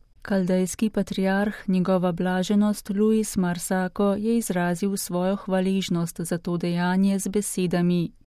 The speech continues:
"Ta shod prinaša upanje za novi Irak." Patriarh je nato spomnil na vse mlade, ki imajo nalogo ter dolžnost, da spremenijo sedanjo situacijo.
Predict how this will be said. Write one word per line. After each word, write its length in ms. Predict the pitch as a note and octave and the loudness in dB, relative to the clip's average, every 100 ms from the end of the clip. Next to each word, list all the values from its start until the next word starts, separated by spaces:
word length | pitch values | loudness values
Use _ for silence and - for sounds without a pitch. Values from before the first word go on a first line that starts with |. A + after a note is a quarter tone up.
| _ | _
"Ta 200 | A#3 A#3+ | -2 -2
shod 580 | B3 - - F#3+ G3+ - - | -4 -6 -2 0 -2 -6 -6
prinaša 640 | - F#3 F#3 G#3 - G3+ | 0 0 0 0 0 0
upanje 720 | - G#3 - F3+ F3 F3+ E3+ | 2 0 2 2 2 2 -2
za 180 | E3+ G#3 | -4 0
novi 420 | G#3 F#3+ G3 G#3 | 2 2 2 2
Irak." 680 | G#3 G3+ F#3 F3+ E3+ E3+ - - - - - - | 0 0 0 2 0 -4 -12 -20 -20 -20 -20 -8
Patriarh 680 | F#3 - F3+ F3 E3+ E3+ - | -6 -4 0 0 2 0 0
je 60 | |
nato 320 | F3+ F3 G3 G3 | 0 0 0 -2
spomnil 680 | - G3 G3 G3+ G3+ G3+ | -2 0 2 4 6 4
na 120 | F3+ F3 | 4 2
vse 280 | E3+ F3+ F3 | 0 0 2
mlade, 560 | F3+ F#3 F#3+ G3 F#3+ | 2 2 2 0 0
ki 180 | - A3+ | -2 2
imajo 340 | A3 G3+ F3+ | 2 4 2
nalogo 640 | F3 F3 F3+ F#3 F#3+ G3+ G3 | 2 2 0 0 0 0 0
ter 220 | - G#3+ | 0 2
dolžnost, 760 | A#3 A3+ G#3 G3 F#3+ G3 - | 4 2 2 2 2 0 -6
da 160 | F#3 G#3+ | -4 -2
spremenijo 760 | - - A3+ A3+ G3+ G3 F3+ E3+ | -2 2 4 6 6 4 2 -2
sedanjo 540 | - F3+ E3+ F3+ F#3 | -4 -4 -2 0 -2
situacijo. 960 | - G3+ - F#3 F3+ F3 - F3+ F3 | -4 -6 -2 0 0 -2 -4 0 0